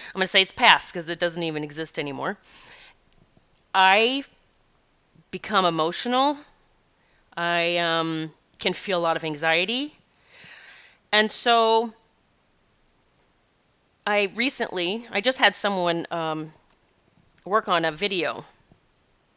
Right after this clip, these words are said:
that I'm gonna share with you as well so that you can take a peek of this, uh, this magical video. Excuse me while I take a sip of water. So the Rainbow Crew,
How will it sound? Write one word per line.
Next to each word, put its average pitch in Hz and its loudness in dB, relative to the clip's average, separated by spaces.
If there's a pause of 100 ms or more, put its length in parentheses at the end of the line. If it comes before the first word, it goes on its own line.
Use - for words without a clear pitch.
(400)
that 180 2
I'm 190 6
gonna 196 4
share 180 2
with 180 0
you 175 -4
as 165 -4
well 165 6
so - -6
that - -4
you 165 -10
can 170 -8
take 165 -10
a 156 -10
peek - -10
of 147 -6
this, 160 -4 (100)
uh, 156 -6
this 156 -12
magical 151 -6
video. 175 -4 (1500)
Excuse 180 -12
me 196 -4
while 170 0
I 160 -2
take 160 -10
a 160 -8
sip - -14
of 156 -20
water. 160 -4 (1800)
So 214 4 (400)
the 240 2
Rainbow 427 6
Crew, 247 0